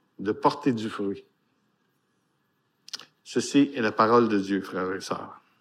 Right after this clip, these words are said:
Quel beau texte pour enraciner notre nouvelle année. Ce que désire,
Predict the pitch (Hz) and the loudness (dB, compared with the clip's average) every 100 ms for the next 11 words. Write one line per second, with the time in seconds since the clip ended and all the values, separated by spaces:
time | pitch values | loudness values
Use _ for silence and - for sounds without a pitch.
0 | _ - _ _ _ _ _ _ _ _ | _ -20 _ _ _ _ _ _ _ _
1 | _ _ - - - 226 240 220 208 190 | _ _ -20 -20 8 12 12 12 12 12
2 | 190 214 226 - 185 165 175 190 185 190 | 12 10 8 6 6 8 10 10 8 6
3 | - 180 175 196 185 160 151 156 156 156 | 4 4 6 6 8 6 8 6 8 8
4 | 147 147 139 123 113 - - - _ _ | 10 12 10 6 2 -2 -14 -20 _ _
5 | _ _ _ _ _ _ _ - - - | _ _ _ _ _ _ _ -20 -20 -20
6 | - - _ _ _ - 165 190 160 165 | -20 -20 _ _ _ 2 8 8 12 10
7 | 151 190 190 170 | 12 10 10 8